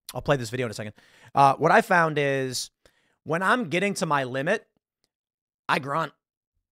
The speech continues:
You know, Ian was pointing it out. He was like, "I hear Tim in the room going like, 'Ugh,'" like I'm, I'm, I, I don't know. It's like a natural thing where it's like, it just happens.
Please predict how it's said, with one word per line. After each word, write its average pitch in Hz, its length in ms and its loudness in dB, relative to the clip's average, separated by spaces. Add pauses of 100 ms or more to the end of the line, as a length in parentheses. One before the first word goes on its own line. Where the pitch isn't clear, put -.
(140)
You 175 80 -10
know, 185 180 0
Ian 208 220 0
was 185 100 0
pointing 170 340 -2
it 156 60 -2
out. 160 220 2
He 156 60 -2
was 147 100 -2
like, 156 120 -2
"I 156 60 2
hear 180 160 0
Tim 190 220 -2
in 180 40 -2
the 190 60 -2
room 185 80 -4
going 170 140 -6
like, 175 160 -6
'Ugh,'" 320 760 4
like 175 120 -2
I'm, 160 260 -4
I'm, 160 300 2 (100)
I, 123 160 -8 (100)
I 98 80 -8
don't 135 140 -4
know. 190 180 6
It's - 140 0
like 135 160 -2
a 131 100 -4 (180)
natural 156 560 -2
thing 185 360 -2
where 143 200 0
it's 135 160 -6
like, 135 360 -2 (1300)
it 135 80 -10
just 175 260 -4 (100)
happens. 165 680 -2